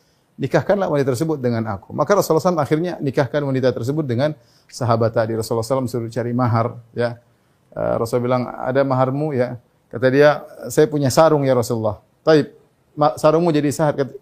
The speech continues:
jadi mahar, kata dia. "Ya Rasulullah, kalau sarung ini saya jadikan mahar, saya nggak punya sarung kecuali ini."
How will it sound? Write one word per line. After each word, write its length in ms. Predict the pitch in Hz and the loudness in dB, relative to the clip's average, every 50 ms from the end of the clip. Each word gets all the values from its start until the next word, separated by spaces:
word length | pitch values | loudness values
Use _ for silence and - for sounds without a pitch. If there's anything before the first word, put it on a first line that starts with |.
| _ - - | _ -8 -4
jadi 160 | 123 127 135 | -2 0 0
mahar, 240 | 135 151 143 131 117 | 2 2 2 2 0
kata 160 | 131 131 127 | 0 -2 -2
dia. 320 | 135 139 151 151 147 - - _ _ _ _ _ _ | 0 2 2 0 0 -2 -8 _ _ _ _ _ _
"Ya 160 | - 143 151 | 0 2 4
Rasulullah, 240 | 147 - 160 156 143 | 4 4 4 4 4
kalau 160 | 139 139 139 | 4 4 4
sarung 320 | 123 - 143 139 143 151 156 | 4 4 4 2 2 2 0
ini 80 | 143 | 0
saya 160 | 123 147 139 | 0 0 0
jadikan 240 | 139 131 135 - 139 | 0 0 0 0 -2
mahar, 240 | 139 147 156 151 143 | 0 2 2 2 2
saya 160 | 151 151 143 | 0 -2 -2
nggak 120 | 135 127 123 | -2 -2 -2
punya 80 | 139 135 | -4 -4
sarung 320 | 120 - 143 143 147 135 | 0 2 2 2 2 0
kecuali 400 | 131 123 - 135 127 120 117 113 | -2 -2 0 0 2 2 2 0
ini." 120 | 101 104 | -2 -6